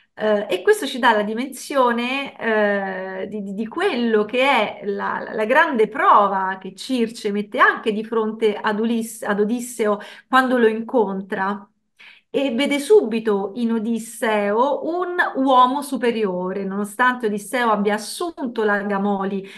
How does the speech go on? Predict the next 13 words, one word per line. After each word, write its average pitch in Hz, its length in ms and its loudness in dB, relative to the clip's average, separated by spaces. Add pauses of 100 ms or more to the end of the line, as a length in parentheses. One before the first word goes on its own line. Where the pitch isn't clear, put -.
(140)
che - 100 -6
è 208 40 0
un'alga 226 420 2
che 220 140 0
lo, 208 380 2 (200)
lo 240 140 4
preserva 226 800 0
dai 214 200 0
filtri 262 440 -6
magici 233 960 0
di, 214 480 0
di 190 500 -2
Circe. 202 720 -4